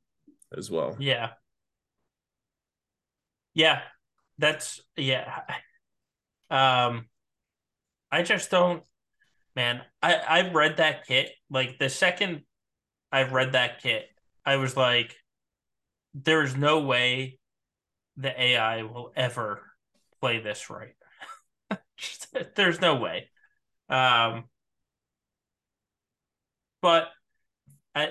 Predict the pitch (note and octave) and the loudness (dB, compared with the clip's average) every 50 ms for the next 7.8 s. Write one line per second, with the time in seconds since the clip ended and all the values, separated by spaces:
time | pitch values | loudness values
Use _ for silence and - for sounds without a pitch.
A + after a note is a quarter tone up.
0 | - D#3 C#3 C#3 C#3 D3 D#3+ D3+ B2 A2 C#3 C#3+ - - - _ _ _ _ - | -6 -6 -2 0 2 2 2 0 -2 -2 -4 -6 -10 -16 -20 _ _ _ _ -6
1 | - C#3+ C3 B2+ B2 B2+ C3 C3+ C3+ C#3 - C#3+ C#3 C3 B2 C#3 D3 C#3+ C#3+ C#3+ | -2 0 2 2 2 2 0 0 0 0 -2 0 0 0 0 0 0 0 -2 -2
2 | C#3+ C#3 - _ _ _ _ - C3+ C3 C3 B2+ C3+ C#3 - - _ _ _ _ | -4 -6 -10 _ _ _ _ -4 0 2 2 2 2 0 -4 -10 _ _ _ _
3 | _ _ _ _ _ _ _ _ _ _ _ _ _ _ _ _ _ _ _ _ | _ _ _ _ _ _ _ _ _ _ _ _ _ _ _ _ _ _ _ _
4 | _ _ _ _ _ _ - - D#3+ E3+ F3+ A3 B3 C#4 D4 A3+ F#3+ G#3+ G#3 G3 | _ _ _ _ _ _ 0 2 4 4 4 4 4 2 2 2 2 2 2 2
5 | F#3+ F3 D#3+ C#3 - E3+ E3 E3 - D3+ C#3+ C3+ C3+ C3+ C3+ C3 B2+ B2 A2+ A2 | 2 0 0 0 2 0 0 0 0 -2 -2 -2 -2 -2 -2 0 0 -2 -4 -8
6 | A2 - A#2 A2 - - - A2+ G#2+ A2 - - A2+ A2+ A2 - A2 G#2 - - | -12 -16 -16 -14 -12 -8 -8 -6 -6 -6 -8 -8 -8 -8 -10 -10 -12 -14 -14 -14
7 | - G#2 G#2+ - - - A2 - - - - - - _ _ | -16 -16 -16 -16 -16 -16 -16 -16 -16 -18 -20 -20 -20 _ _